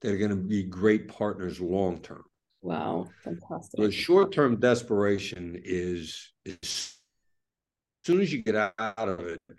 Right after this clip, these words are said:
Speaker 1: you'll find in six months you are doing really well. But if you're in short-term desperation,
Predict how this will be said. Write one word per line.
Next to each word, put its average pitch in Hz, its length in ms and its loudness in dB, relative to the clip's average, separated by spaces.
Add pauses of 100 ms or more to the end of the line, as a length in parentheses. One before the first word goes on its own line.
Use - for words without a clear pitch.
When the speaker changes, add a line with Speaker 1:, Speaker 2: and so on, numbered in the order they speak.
(600)
Speaker 1:
you'll 143 360 8
find 139 420 0
in - 100 -2
six - 380 -2
months 123 300 0
you 151 160 2
are 160 60 6
doing 113 400 0
really 104 240 0
well. 160 340 -4 (380)
But 110 100 4
if 107 100 2
you're 120 100 6
in 113 60 4
short-term 143 440 2
desperation, 123 840 0